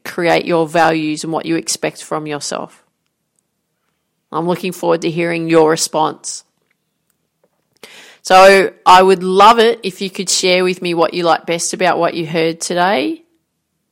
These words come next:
And if you've got friends that you know that would benefit from these podcast shows, these episodes, I'd love it if you could share with your friends, because we want to build the Reach Your Potential with TIFF community as big as we possibly can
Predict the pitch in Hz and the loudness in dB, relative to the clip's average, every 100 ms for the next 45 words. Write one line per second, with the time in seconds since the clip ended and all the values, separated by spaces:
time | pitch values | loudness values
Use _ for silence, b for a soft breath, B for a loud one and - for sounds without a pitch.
0 | _ _ - - - 185 185 214 214 208 | _ _ -20 -10 -4 -4 -2 -4 0 -2
1 | - 196 190 180 170 185 180 175 170 175 | 0 -2 -2 -4 -4 -2 0 0 0 -4
2 | 170 170 170 180 - - 185 175 170 170 | -4 -4 -4 -6 -12 -10 -8 -6 -4 -4
3 | 165 165 - - - 190 233 202 202 - | -4 -6 -12 -6 -2 -2 0 -2 0 0
4 | 214 254 359 - - 185 196 240 226 262 | 2 0 -2 -6 -8 -4 -2 -2 0 0
5 | 247 381 - - b b b - 175 175 | 0 -2 -8 -18 b b b -2 -2 0
6 | 180 190 190 185 180 185 170 - 175 175 | -2 0 -4 -6 -12 -12 -8 -6 -2 0
7 | 170 156 170 175 185 180 180 180 180 175 | -2 -2 -4 -4 -4 -6 -8 -8 -10 -12
8 | 175 180 170 170 170 170 170 170 165 165 | -12 -10 -6 -6 -6 -6 -6 -6 -4 -4
9 | 170 - 185 175 180 165 170 160 - 170 | -4 -6 -8 -6 -6 -6 -8 -8 -8 -10
10 | 170 - 170 165 165 160 165 - B B | -10 -12 -8 -6 -6 -6 -8 -10 B B
11 | B 165 175 170 208 190 180 180 180 180 | B 2 2 0 -2 -2 -2 -4 -2 -2
12 | - 165 165 165 - 180 190 254 311 | -4 -6 -6 -6 -8 -4 -2 -2 -6